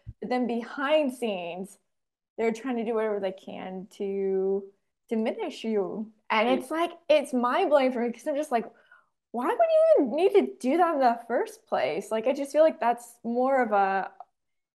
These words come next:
Speaker 1: it, it becomes a problem where you stall the growth of the company. You stall the, whatever that team is supposed to be doing at the same time.
Speaker 2: Yeah, and I know this is, it's different, but if you think of it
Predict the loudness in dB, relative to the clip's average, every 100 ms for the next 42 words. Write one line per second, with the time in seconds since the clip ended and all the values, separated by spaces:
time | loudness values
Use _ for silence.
0 | _ _ _ 6 6 6 0 -2 -2 -2
1 | -2 -2 0 0 -2 -4 -6 0 4 6
2 | 6 4 2 0 -4 -4 -6 -8 -8 -8
3 | -10 -8 -4 -4 -4 0 4 4 4 4
4 | 2 -4 -18 -12 0 2 4 4 4 4
5 | 4 4 2 0 -8 -6 -4 -4 -4 -4
6 | -8 -2 0 2 0 -2 -6 -10 -10 -10
7 | -12 -12 -12 -12 -10 -10 -12 _ _ _
8 | _ _ -2 2 4 6 6 6 4 2
9 | 0 0 0 2 2 0 -6 -6 0 0
10 | 0 -6 -6 -8 -12 -20 _ -12 0 2
11 | 2 0 -6 -2 -2 0 0 0 0 0
12 | 2 2 -4